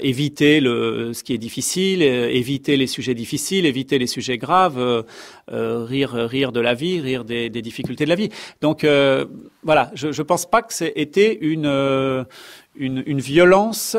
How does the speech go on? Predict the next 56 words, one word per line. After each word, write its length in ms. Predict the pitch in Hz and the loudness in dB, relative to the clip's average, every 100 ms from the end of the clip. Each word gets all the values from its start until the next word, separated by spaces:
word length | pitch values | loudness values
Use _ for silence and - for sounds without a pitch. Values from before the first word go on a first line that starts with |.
| 165 | -2
volontaire 500 | 120 156 160 190 202 | 2 4 4 2 2
faite 160 | 170 | 0
au 40 | 165 | -2
spectateur. 460 | - 139 147 113 123 | -2 -2 2 2 2
Mais 260 | 139 170 | 2 4
bien 200 | 117 135 | 4 0
sûr, 300 | 139 - 262 | 0 0 2
il 140 | 143 131 | 2 2
joue 280 | 117 269 | 2 4
avec 240 | 220 123 - | 6 4 0
ça, 280 | - 107 - | -8 -10 -10
puisque 320 | - 135 - 147 120 - - _ | -10 -10 0 0 0 -12 -20 _
tout, 140 | - 185 - | -2 -2 -2
euh, 220 | 143 160 | -6 -6
pour, 340 | 165 202 - | 0 0 0
pour 200 | - 160 | -8 -4
comprendre 340 | 208 202 160 170 | 0 0 0 0
quelque 240 | 170 - | 0 0
chose 200 | 151 139 | -2 -2
à 40 | |
Salo, 240 | 135 160 220 | -2 2 2
il 80 | 226 | 2
faut 120 | 147 | 2
comprendre 300 | 135 127 240 | 2 2 0
que 100 | 151 | 2
Pasolini 400 | 127 120 143 226 | 0 0 0 0
n'aimait 220 | 127 127 | 2 0
pas 220 | 127 214 | 2 4
la 80 | 233 | 4
littérature 440 | 147 139 135 139 | 4 2 -2 -2
de 60 | 135 | -4
Sade. 460 | - 165 143 107 101 _ _ _ | -2 -2 0 -6 -10 _ _ _
Et 60 | |
ça, 180 | 117 214 | 0 2
ça 140 | 214 120 | 2 0
change 320 | 147 143 - | -2 -2 0
tout, 220 | 277 247 | 2 2
parce 200 | - 131 | 2 -2
que 200 | - 131 | 2 0
en 120 | - 123 | 0 -6
France, 380 | - 214 233 | 4 4 4
évidemment, 520 | 123 120 135 190 220 131 | 0 0 2 2 2 2
euh, 100 | 110 | 2
on 80 | 120 | 0
n'a 100 | 135 | 0
pas 160 | - 233 | 4 2
cette 200 | - 123 | 0 -6
vision-là. 420 | 131 127 123 113 - - _ | -6 -2 -2 -2 -8 -20 _
Et, 100 | 123 | -2
et 240 | 120 123 | 0 0
il, 160 | 123 135 | 0 0
il 140 | 139 127 | -2 -4
cite 380 | - 185 175 131 | -2 0 0 0
des 220 | 120 117 | 0 0
auteurs 320 | 147 160 147 | 0 2 0
français 580 | - 160 156 - 165 | 0 -4 -2 -2 -2